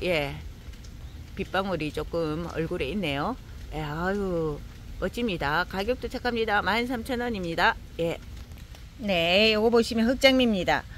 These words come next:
십이 센치 분에 예전에 식재되어 있었던 아이예요. 예, 예전에 식재되어 있었던 아이인데 너무 이뻐요. 요거는 뭔데? 요, 요 또 금인가요? 우리 집에는 이런 애들이 자꾸 생겨서 너무 감사합니다.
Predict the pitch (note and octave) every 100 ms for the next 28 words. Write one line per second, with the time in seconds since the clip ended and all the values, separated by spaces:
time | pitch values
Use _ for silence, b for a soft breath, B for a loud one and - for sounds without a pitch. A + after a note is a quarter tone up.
0 | B B - - B3+ A#3+ D4 C4 G#3+ G#3
1 | F#3 G3 G3+ D#3 D#3+ F3 F#3 A3+ G#3+ C4+
2 | F#4+ - - A#3+ G#3 F#3 G3 - F#3+ F#3
3 | E3+ E3 E3 F3+ A3 D3 - B B -
4 | - A3 F#3 D#3+ F3 G3 G#3 A#3 C4+ B3
5 | - G#3+ G3 F#3 - - F3 E3 D#3+ A3+
6 | D#3+ - B B - F#3 G3+ G#3+ A3+ F#4
7 | B3 G#3 F3 C#3+ F3+ A#3+ A3 D3+ D3 D3
8 | F3+ C3+ E3+ D#3+ D3+ A#2+ - - - F#3
9 | - E3 - A#3 G3+ D#3+ D#3 G3 D4 -
10 | - - - - - - - - F#3 F#3
11 | F#3+ A3+ A#3+ G3+ G3 A#3+ A3 G3 F3 E3+
12 | F3 F3 D#3+ - - - G3 F3 G3 A#3+
13 | A3+ F#3+ F3+ E3+ E3 E3+ G3 G3 F#3+ A3
14 | G3+ F3 E3 D3+ D#3+ A3